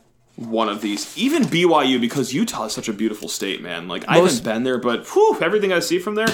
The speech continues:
Speaker 1: yeah, some
Speaker 2: Yeah.
Speaker 1: nice national parks. It's very,
Speaker 2: B-, B Y U
Speaker 1: very appealing to go to.
Speaker 2: is one of the most beautiful campuses you're gonna find. It's absolutely incredible. If
Speaker 1: Yeah,
Speaker 2: you haven't
Speaker 1: I know.
Speaker 2: seen, just, like, look up,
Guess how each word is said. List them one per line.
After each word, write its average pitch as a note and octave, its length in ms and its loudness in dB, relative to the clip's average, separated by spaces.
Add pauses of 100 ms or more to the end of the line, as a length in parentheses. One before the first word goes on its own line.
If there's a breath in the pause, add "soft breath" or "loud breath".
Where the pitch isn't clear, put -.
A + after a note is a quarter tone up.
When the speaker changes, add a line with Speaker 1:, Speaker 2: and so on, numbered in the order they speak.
(500 loud breath)
Speaker 1:
yeah, D#4 140 -6
some - 220 -6
Speaker 2:
Yeah. A#2 80 2
Speaker 1:
nice B2+ 160 -4
national A2 380 -6
parks. A#2 340 -4
It's E2+ 120 -12
very, B2 520 0
Speaker 2:
B-, E3 80 -4
B F#3+ 160 2
Y G#3+ 160 4
U F#3 80 4
Speaker 1:
very D#3 160 4
appealing D3 240 2
to - 80 -8
go E2+ 140 -4
to. - 140 -8
Speaker 2:
is C#3 220 2
one D3 120 2
of C#3 40 2
the C#3 60 2
most C3+ 240 -2
beautiful C3+ 380 -2
campuses B2 520 -8
you're A#2 100 -6
gonna G#2+ 140 -8
find. A#2+ 240 -8
It's D#3 140 -2
absolutely C3+ 380 2
incredible. A#2+ 300 -6
If E3 100 -2
Speaker 1:
Yeah, G#3 100 2
Speaker 2:
you D#3 80 8
haven't E3 240 4
Speaker 1:
I A#2 180 -4
know. G3 140 2
Speaker 2:
seen, C3+ 280 -2
just, C3+ 200 -4
like, C3+ 160 0
look C#3 240 0
up, C3 260 2